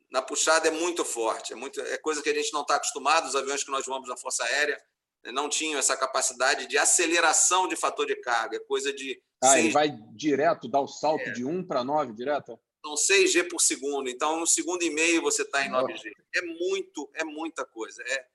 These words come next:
Speaker 1: realmente foi o que mais me impressionou, é, na manobra, é, é a razão em que você acelera.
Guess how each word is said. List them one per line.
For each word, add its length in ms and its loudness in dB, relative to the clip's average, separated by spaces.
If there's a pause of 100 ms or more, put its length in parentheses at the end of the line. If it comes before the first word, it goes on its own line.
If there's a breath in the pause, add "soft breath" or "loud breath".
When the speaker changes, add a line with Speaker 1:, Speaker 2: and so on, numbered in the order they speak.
(120)
Speaker 1:
realmente 460 -2
foi 120 -2
o 40 -6
que 140 -10
mais 340 2
me 380 -4 (260)
impressionou, 880 -2 (520)
é, 680 -6
na 140 -6
manobra, 600 0
é, 260 -2
é 120 -2
a 60 2
razão 680 2
em 40 -2
que 120 -6
você 420 2
acelera. 560 -2